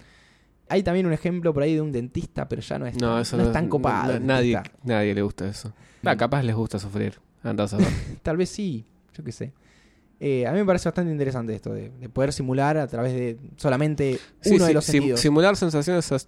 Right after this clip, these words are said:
Speaker 2: a través de los sonidos es interesante. De hecho, es algo que últimamente está bastante de moda con esto del A S M R, que son tipo, eh, ex-, experiencias sensoriales a través de imágenes y sonidos.
Speaker 1: Ajá.
Speaker 2: Les recomiendo que también lo busquen en YouTube,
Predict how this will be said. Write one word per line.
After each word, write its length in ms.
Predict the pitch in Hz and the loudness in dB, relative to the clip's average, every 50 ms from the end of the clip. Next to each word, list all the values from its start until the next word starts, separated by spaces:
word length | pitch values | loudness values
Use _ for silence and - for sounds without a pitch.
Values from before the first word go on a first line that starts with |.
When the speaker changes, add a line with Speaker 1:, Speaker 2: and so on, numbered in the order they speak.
| - - | -6 -2
Speaker 2:
a 100 | 120 123 | -2 2
través 180 | 127 139 147 165 | 4 4 6 6
de 40 | |
los 140 | 156 143 131 | 6 4 2
sonidos 280 | 147 160 170 160 - - | 2 0 0 0 0 -2
es 180 | 143 139 - 139 | -4 -4 -2 -2
interesante. 480 | 131 123 123 120 - 156 143 123 110 | -2 2 2 2 2 2 2 2 2
De 80 | 113 127 | 2 2
hecho, 400 | 139 - - 160 147 139 131 123 | 2 2 4 6 6 6 6 6
es 200 | 123 127 - - | 4 2 2 2
algo 220 | 139 139 135 127 | 4 4 4 4
que 100 | 120 123 | 4 2
últimamente 800 | 131 127 135 131 131 117 123 131 139 139 - - 135 127 117 107 | 2 2 2 0 0 2 2 2 0 0 0 0 2 2 2 2
está 300 | 107 - _ - 127 120 | 0 -2 _ -2 0 2
bastante 420 | 123 120 110 - 135 131 127 120 117 | 2 2 2 0 -2 -2 0 0 0
de 80 | 110 | 2
moda 380 | 117 120 131 135 131 120 113 107 | 2 4 4 4 4 4 4 2
con 220 | 113 110 101 110 113 | 0 -2 -2 0 -2
esto 220 | 113 - - 120 113 | -2 -2 0 0 0
del 140 | 110 110 | 2 2
A 120 | 117 123 123 | 2 2 2
S 240 | 123 - - - 117 | 2 0 -2 -4 -4
M 160 | 113 113 113 117 120 127 131 | -4 -2 -2 -2 0 0 0
R, 320 | 135 131 131 120 113 117 - _ _ _ _ _ - - - - - - - | -2 -2 -4 -4 -6 -6 -8 _ _ _ _ _ -14 -12 -12 -12 -12 -16 -18
que 100 | - - | -16 -14
son 220 | 151 - 127 127 127 | -10 -6 -6 -6 -4
tipo, 400 | - 120 - 110 104 95 104 98 | -6 -4 -2 -2 -2 0 -2 -4
eh, 200 | - - - - - | -6 -8 -10 -12 -12
ex-, 260 | - - 117 - - - | -12 -12 -14 -14 -12 -10
experiencias 720 | 120 120 - - - 113 120 127 135 135 131 135 123 - | -10 -10 -6 -2 0 2 2 2 2 2 2 0 -2 0
sensoriales 720 | - 113 113 110 - 117 117 113 123 131 131 131 123 113 - | 0 -2 -2 0 0 0 0 2 4 4 4 4 4 2 0
a 40 | 107 | -2
través 200 | - 113 117 117 | 0 0 2 2
de 60 | 123 | 2
imágenes 480 | 117 120 117 120 - 127 117 110 107 113 | 2 2 2 0 0 0 -2 -2 -2 -4
y 60 | 110 | -6
sonidos. 580 | - - 117 127 143 147 135 120 113 - - 135 | -4 -2 0 2 4 4 4 4 2 2 0 0
Speaker 1:
Ajá. 180 | 117 113 135 139 | 2 2 2 2
Speaker 2:
Les 220 | 120 120 120 - | 2 0 -2 -4
recomiendo 380 | 123 117 120 127 139 135 131 113 | -6 -4 0 2 2 2 2 2
que 80 | 117 113 | 2 -2
también 340 | - - 113 110 120 117 | -2 -2 -2 0 0 2
lo 60 | 117 113 | 2 2
busquen 200 | 110 - 117 113 | 2 0 -2 -4
en 120 | 113 110 | -2 -2
YouTube, 380 | 110 110 - 131 139 147 147 - | -2 -2 0 2 2 2 0 -2